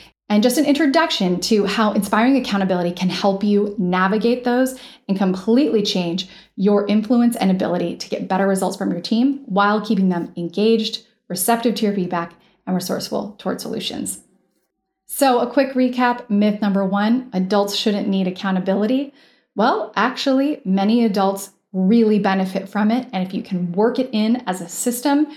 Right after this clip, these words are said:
you can create a open freeway for much more success,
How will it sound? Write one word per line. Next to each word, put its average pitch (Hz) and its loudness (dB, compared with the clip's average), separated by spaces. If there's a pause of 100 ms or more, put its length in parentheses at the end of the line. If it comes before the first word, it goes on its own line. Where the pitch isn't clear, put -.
(420)
you 240 4
can 247 4
create 185 0
a 175 -6 (160)
open 254 2
freeway 185 0 (240)
for 185 0
much 214 2
more 196 2
success, 175 -6